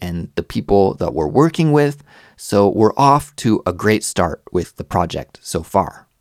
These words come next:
But apart from all the work on the house, I didn't really do any activities worth talking about with you this week. So instead, I wanted to talk about something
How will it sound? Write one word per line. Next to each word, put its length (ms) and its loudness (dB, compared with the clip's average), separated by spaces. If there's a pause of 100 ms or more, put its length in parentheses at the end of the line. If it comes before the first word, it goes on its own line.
(140)
But 120 2
apart 380 2
from 240 -4
all 240 6
the 120 0
work 460 0
on 140 0
the 80 0
house, 640 -2 (300)
I 100 -8
didn't 300 -4
really 240 2
do 320 0
any 360 -4
activities 880 -2
worth 420 0
talking 340 -4
about 340 2
with 220 -4
you 280 -6
this 220 -6
week. 340 -12 (540)
So 80 0
instead, 680 0
I 100 2
wanted 360 2
to 100 -10
talk 280 -2
about 240 2
something 520 -2